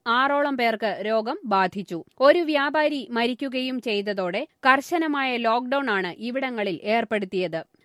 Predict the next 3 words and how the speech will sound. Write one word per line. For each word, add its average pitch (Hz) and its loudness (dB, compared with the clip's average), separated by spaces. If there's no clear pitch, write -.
നിരവധി 330 2
വ്യാപാരശാലകൾ 254 -2
അടച്ചിട്ടു. 196 -4